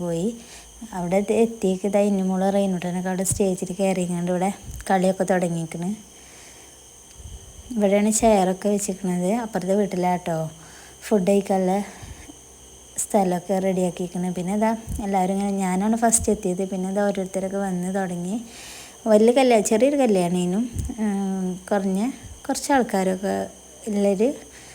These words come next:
ഒരു സിമ്പിളായിട്ടുള്ളൊരു കല്യാണമാണ്. കുറച്ച് തിക്കും തിരക്കൊന്നും ഇല്ലാത്ത കല്യാണമാണ് ട്ടോ. അപ്പോൾ ഇതാ എല്ലാവരും ഉണ്ട്. ഇവിടെ ദാ എല്ലാവരും ഇതാ അവിടെ ഇരിക്കുകയാണ്. പിന്നെ ഇതാ ചെക്കനൊക്കെ വന്നു ട്ടോ. ഒരു പന്ത്രണ്ടര, ഒരു മണി ടൈമിൽ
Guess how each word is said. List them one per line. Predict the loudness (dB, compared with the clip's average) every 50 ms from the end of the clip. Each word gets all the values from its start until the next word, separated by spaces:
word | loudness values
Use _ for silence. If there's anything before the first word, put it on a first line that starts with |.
| -20 -20 -14 -6 -2
ഒരു | 0 0 4
സിമ്പിളായിട്ടുള്ളൊരു | 4 6 6 6 4 4 4 4 4 2 0 -2 -4 -4 -4 -2 -2 -2
കല്യാണമാണ്. | -2 0 -2 -2 -2 -4 -4 -4 -6 -4 -4
കുറച്ച് | -6 -6 -4 -6 -8 -6 -6
തിക്കും | -8 -8 -4 -2 -2 0 0
തിരക്കൊന്നും | 0 -2 -2 -4 -4 -2 -2 0
ഇല്ലാത്ത | 0 0 -2 -2 -4 -6 -6 -4
കല്യാണമാണ് | -4 -4 -4 -6 -6 -6 -6 -6 -6 -6 -8 -8 -8
ട്ടോ. | -10 -12 -12 -14 -16 -16 -12 -12 -8
അപ്പോൾ | -6 -6 -6
ഇതാ | -6 -6 -8 -12 -16 -18 -18 -18 -20 -20 -20 -20 -20 -20 -20 -20 -20 -20 -20 -20 -20 -20 -20 -20 -20 -10 -2 0
എല്ലാവരും | 2 2 2 2 0 0 -2 -2
ഉണ്ട്. | -2 0 -2 -2 -2
ഇവിടെ | -2 -2 -2 0 0 -2
ദാ | -2 -4 -8 -12 -18 -20 -20 -20 -20 -20 -20 -20 -20 -20 -20 -10
എല്ലാവരും | -6 -2 -2 0 0 0 2
ഇതാ | 2 2 2
അവിടെ | 2 2 2 0
ഇരിക്കുകയാണ്. | 0 -6 -10 -6 -4 -2 -2 -2 -2 -2 -2 -2
പിന്നെ | -2 -2 -2 -2 0
ഇതാ | 0 2 2 0 -2 -4 -6 -4 -2
ചെക്കനൊക്കെ | 0 0 -2 -2 -4 -4 -4 -4 -4 -2 -2 0 0 2
വന്നു | 2 0 -2 -2 -4 -6 -6
ട്ടോ. | -8 -8 -8 -10 -12 -16 -20 -20 -20 -20 -20 -20 -20 -20 -20 -20 -20 -20 -20 -20 -20 -20 -20 -20 -20 -20 -20 -20 -14 -10 -2
ഒരു | 0 2 2 4 2 2 0 -2 -4 0
പന്ത്രണ്ടര, | 2 2 4 4 2 2 2 2 2 4 2 2
ഒരു | 2 2
മണി | 2 2 0 0 -2 -4 -6 -10 -14 -14 -14 -14 -6 -2
ടൈമിൽ | -2 0 0 0 0 0